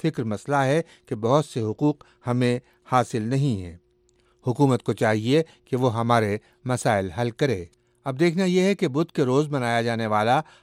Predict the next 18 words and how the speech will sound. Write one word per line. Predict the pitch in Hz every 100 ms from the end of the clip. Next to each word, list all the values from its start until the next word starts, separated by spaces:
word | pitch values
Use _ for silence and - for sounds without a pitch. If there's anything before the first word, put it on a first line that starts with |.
| -
عالمی | 117 120 139 160 131 117
یوم | 117 113 107
خواتین | 110 107 104 139 156 156 _ -
اس | 160 -
اعتبار | 131 117 113 127
سے | 127 160
کتنا | - 110 - 156 107
کامیاب | 107 123 107 110 104
رہتا | 101 98 117 113
ہے | 139 160 - _
کہ | 123
آج | 120 120
کے | - 101
دن | 127 151 - _ -
زیادہ | 101 110 127 131 139
سے | 117
زیادہ | 110 101 98
خواتین | 107 107 104 135